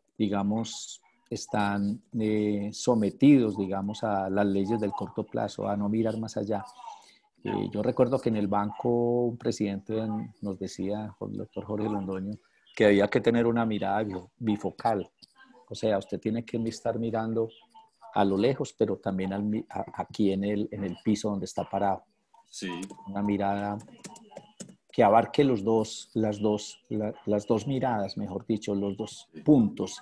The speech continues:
Speaker 1: el actual, pero el futuro al mismo tiempo.
Speaker 2: Ah, ya.
Speaker 1: Pero porque cuando estamos en lo, en lo, en lo, en, en el, digamos,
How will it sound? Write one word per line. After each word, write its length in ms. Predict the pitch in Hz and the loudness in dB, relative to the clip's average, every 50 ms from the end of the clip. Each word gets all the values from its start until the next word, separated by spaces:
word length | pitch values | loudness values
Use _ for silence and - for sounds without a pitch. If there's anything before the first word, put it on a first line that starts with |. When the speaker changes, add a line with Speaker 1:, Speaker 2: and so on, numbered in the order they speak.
| - - - | -6 0 2
Speaker 1:
el 160 | 117 104 98 | 4 4 4
actual, 560 | 90 - - - - 143 160 180 220 277 254 - - _ - - - - | 2 0 -2 0 2 4 6 6 4 2 -2 -6 -10 _ -20 -20 -4 2
pero 200 | - 113 110 104 104 | 4 4 6 6 4
el 80 | 98 | 2
futuro 500 | - - 113 107 - - 190 202 151 120 | 0 -4 -6 -2 2 4 4 4 6 4
al 100 | 104 92 | 2 2
mismo 300 | 92 95 92 92 95 - | 0 -2 -2 -4 -4 -6
tiempo. 380 | - - 101 87 82 - - - - - - - - - - - - - - | -4 -4 -4 -4 -4 -8 -16 -20 -20 -18 -14 -14 -14 -14 -14 -18 -16 -14 -10
Speaker 2:
Ah, 220 | 95 92 92 92 85 | -8 -8 -6 -6 -8
ya. 220 | 80 82 78 73 - _ | -8 -10 -12 -14 -12 _
Speaker 1:
Pero 160 | - 139 131 123 | 2 2 2 4
porque 420 | - 156 147 131 - - 143 - - _ - - | 4 4 4 4 4 0 -4 -4 -4 _ -4 2
cuando 300 | - 123 117 117 113 113 | 4 4 6 6 4 2
estamos 460 | 110 - - 156 165 185 226 202 - | 2 2 2 2 2 2 0 -2 0
en 160 | 156 143 123 117 | 0 2 4 6
lo, 180 | 113 113 110 - | 6 4 4 0
en 180 | - 107 107 101 | -2 -2 -2 0
lo, 80 | 101 95 95 | -2 -2 -2
en 160 | 117 110 107 | -2 -2 -2
lo, 280 | 101 101 101 101 104 - - - - _ _ _ _ _ - | -2 -2 -2 -4 -6 -6 -10 -16 -16 _ _ _ _ _ -10
en, 220 | 110 104 104 104 - | -8 -6 -6 -6 -4
en 160 | - 104 101 104 | -4 -2 -2 -2
el, 300 | 107 101 104 101 - - - - - - _ _ _ _ _ - - - _ _ _ _ _ _ - _ _ _ - - | -2 0 -2 -4 -4 -8 -18 -20 -20 -20 _ _ _ _ _ -20 -20 -20 _ _ _ _ _ _ -20 _ _ _ -12 -6
digamos, 840 | 107 104 101 104 101 101 104 120 127 123 - - - - - - | -2 -2 0 0 0 -2 -2 -2 -4 -6 -8 -10 -14 -14 -16 -18